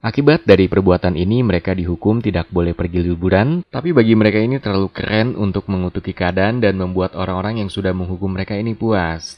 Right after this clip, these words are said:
Dan liburan sekolah yang terkesan tidak istimewa, akhirnya justru membawa mereka pada kejadian-kejadian dan petualangan yang memberi mereka ini pelajaran sangat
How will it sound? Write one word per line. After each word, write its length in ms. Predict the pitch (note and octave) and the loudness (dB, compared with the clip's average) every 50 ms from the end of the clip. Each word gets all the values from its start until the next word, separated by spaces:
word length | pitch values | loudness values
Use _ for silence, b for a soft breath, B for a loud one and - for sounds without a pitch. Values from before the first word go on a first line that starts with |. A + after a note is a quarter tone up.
| - | -6
Dan 160 | F2+ D#2+ E2 | -4 -4 -2
liburan 320 | E2+ F2 F2 E2+ F#2 F2 E2+ | -2 -4 -2 -2 -2 -2 -4
sekolah 400 | E2 - - F#2+ F#2+ G#2 G#2+ G#2+ | -6 -4 -2 0 0 2 0 0
yang 80 | G2 | -2
terkesan 400 | F2+ - - E2+ - F#2 F2 E2 | -6 -8 -10 -10 -8 -8 -8 -8
tidak 240 | F2+ F2 F2 E2+ - | -6 -6 -6 -6 -6
istimewa, 720 | F2 E2+ - - - F2+ F2+ A#2 D3 D3 A2 G2+ G2+ G#2 - | -8 -10 -8 -8 -8 -4 -4 -2 0 2 2 4 2 2 0
akhirnya 480 | - F2+ E2 F#2 F2 F#2 G2 G#2+ G#2 | -4 -6 -6 -6 -4 -2 -2 -2 -2
justru 400 | G2 F#2+ F#2+ E2+ - - G2+ A2 | 0 -2 -2 -2 -2 0 0 0
membawa 400 | A#2 A2 G2 F#2+ F#2 F2+ F2+ F2 | 2 2 2 2 2 2 2 2
mereka 320 | F2+ F2+ F2 E2+ G#2 G#2 G2+ | 0 -2 -2 -2 -2 -2 -2
pada 240 | - F2+ F2+ F#2+ | -2 -2 -4 -4
kejadian-kejadian 1120 | F#2 - G2 F2+ F2+ F2 F2 F2+ F2 E2+ E2 F#2 F2+ F2+ F2+ F#2 G2 G#2 A2 A#2+ B2+ A2+ G2+ | -6 -6 -6 -6 -4 -4 -2 -4 -4 -4 -6 -4 -2 -2 0 2 2 2 2 2 0 0 0
dan 240 | F2+ F2 F2+ F2 - | 0 0 -2 -4 -6
petualangan 720 | F2+ - - F#2 F2+ F#2 F#2 F#2+ G2+ G#2 G#2+ A#2 A#2+ G#2 | -6 -4 -2 0 0 0 0 0 0 -2 -2 -2 -2 -2
yang 160 | F#2 E2+ F2 | -2 -2 -2
memberi 320 | F#2 F2+ F2+ F2+ F#2+ G2 G2 | -2 -4 -2 -2 -2 -2 -2
mereka 240 | G2 G2+ G2 - | -2 -4 -6 -6
ini 160 | A2+ B2+ D3 C#3+ | -8 -8 -8 -8
pelajaran 400 | - - A#2+ A2 B2 C3 C3+ C3 | -6 -6 -4 -2 -2 -2 -2 -2
sangat 240 | - A#2 A2+ A#2 | -4 -4 -4 -4